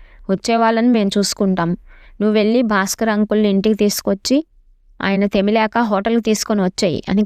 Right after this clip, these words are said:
గబగబా చెప్పేసింది. ఇంతలో ఆ గదిలోకి వచ్చిన సుధీర్ టేబుల్ మీద డైరీని చేతిలోకి తీసుకొని వెళ్ళిపోవటం జరిగింది.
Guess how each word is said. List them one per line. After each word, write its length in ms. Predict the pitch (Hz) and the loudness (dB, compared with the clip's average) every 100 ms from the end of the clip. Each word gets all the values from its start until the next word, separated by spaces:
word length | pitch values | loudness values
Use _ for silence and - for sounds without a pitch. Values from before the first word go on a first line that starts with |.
| 185 | 0
గబగబా 280 | 185 202 | -2 0
చెప్పేసింది. 760 | 214 202 - 170 - 185 196 - - - - - - - - | -2 -2 -2 -2 -2 -2 -2 -4 -10 -20 -20 -20 -20 -20 -4
ఇంతలో 320 | 233 240 240 247 | 0 0 2 2
ఆ 100 | 226 | 2
గదిలోకి 400 | 202 190 226 233 | 0 0 0 0
వచ్చిన 300 | 214 214 214 | 0 0 0
సుధీర్ 380 | 220 202 254 | 0 0 0
టేబుల్ 320 | 247 202 208 226 | 0 0 2 2
మీద 220 | 220 202 | 2 2
డైరీని 380 | 185 190 214 208 208 | 2 2 2 2 0
చేతిలోకి 380 | 190 208 208 | 0 -2 -2
తీసుకొని 420 | - 196 - 202 190 | -2 -2 -2 -2 0
వెళ్ళిపోవటం 460 | 180 185 180 208 | 0 0 0 0
జరిగింది. 540 | 208 175 - - - | 0 -2 -2 -2 -4